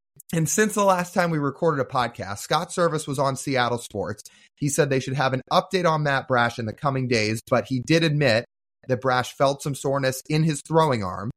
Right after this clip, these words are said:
and that's all the details he provided at this point. The big kicker that really kinda set the hornet's nest going was Ryan Divish's article on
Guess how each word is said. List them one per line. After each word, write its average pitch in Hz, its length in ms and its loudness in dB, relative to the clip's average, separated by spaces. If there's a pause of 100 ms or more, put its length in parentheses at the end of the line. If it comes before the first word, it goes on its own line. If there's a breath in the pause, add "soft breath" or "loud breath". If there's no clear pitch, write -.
(320)
and 127 340 2
that's 127 200 2
all 135 140 2
the 127 80 -2
details 120 420 -4
he 120 100 -2
provided 120 420 0
at - 60 -16
this 92 200 -12
point. - 180 -16 (460)
The 131 240 0 (120)
big 277 240 0
kicker 143 360 0
that 135 140 0
really 151 440 2
kinda 143 280 0
set - 300 -4
the 120 80 0
hornet's 131 380 -4
nest 107 400 -6
going 107 360 2 (400)
was 113 220 4
Ryan 127 300 2
Divish's 117 340 -2
article 135 440 2
on 104 140 -2